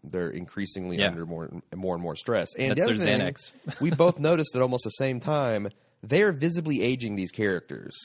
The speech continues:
Speaker 2: Y-, uh, yeah, on purpose. I actually noticed at the very beginning of the season, I said, "Doug Stamper looks a hell of a lot older right
Speaker 1: That's
Speaker 2: now."
Speaker 1: true. But, like, the pres-, and, and this is something that's also based in reality. If you wanna have fun, Google,
Speaker 2: <laughs>
Speaker 1: like,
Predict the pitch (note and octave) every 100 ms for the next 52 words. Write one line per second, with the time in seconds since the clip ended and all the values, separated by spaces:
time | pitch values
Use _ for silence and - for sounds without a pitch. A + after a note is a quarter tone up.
0 | - A#2 C#3 B2 B2+ G#3 G2 - C3+ C#3+
1 | D#3+ G2+ F2+ C#3+ C#4 - F3+ D3 C#3+ C#3
2 | A2 G#2 A#2 F3 D#3+ D#3+ C#3+ - D3+ C#3
3 | A#2+ B2+ A2+ C#3+ - C3 B2 A2 G2+ A2
4 | A2+ G#2 G2+ G2 F#2 F2 F2+ A#2+ - -
5 | F#2 E2+ A2 - _ G#2 A#2 A2 G2+ A2+
6 | G#2+ G#2+ - C#3 B2+ B2+ C3 B2 C3+ F#3+
7 | - C#3 C#3+ C#3 A#2+ G#2 - C3+ D#3+ F#2
8 | F2+ F2 - E2+ E2+ D#2+ D2 D2 - B2+
9 | B2 - G2+ A2+ A2+ G#2+ - B2 A#2 G2+
10 | F2 A2+ A2+ A2 G#2 G2+ G2+ F#2+ F#2+